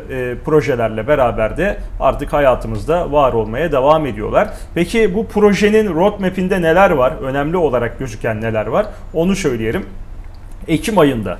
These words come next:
yani bu yılın Ekim ayı içerisinde ilk borsa listelenmelerini yapmayı planlıyorlar. Kasım ayında da biz ikinci bir borsada artık listeleneceğiz diye kendi, e, yol planlarına bunları koymuş durumdalar.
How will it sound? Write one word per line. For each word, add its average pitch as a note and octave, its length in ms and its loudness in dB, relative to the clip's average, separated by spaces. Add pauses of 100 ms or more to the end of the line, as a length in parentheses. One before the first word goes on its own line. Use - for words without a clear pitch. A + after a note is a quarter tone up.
(120)
yani A2+ 280 -2
bu E3 100 -4
yılın C#3+ 360 -2
Ekim D3 260 -6
ayı A#2 160 -6
içerisinde C3 760 -4 (240)
ilk G3 320 -4
borsa E3 280 2
listelenmelerini B2+ 1000 -2 (100)
yapmayı D3 600 0
planlıyorlar. C3+ 680 2 (240)
Kasım F#3 320 -2 (120)
ayında B2 420 0
da G3 280 2 (180)
biz F3+ 360 -6
ikinci F3 440 0
bir A#2 240 -2
borsada E3 680 2
artık D#3+ 540 0
listeleneceğiz A2+ 840 -4
diye E3 360 0 (100)
kendi, C#3+ 580 -2
e, A2+ 100 -6
yol A#2+ 460 0
planlarına A#2 680 -4 (220)
bunları D3 460 -4
koymuş C#3 440 -4
durumdalar. A2 380 -8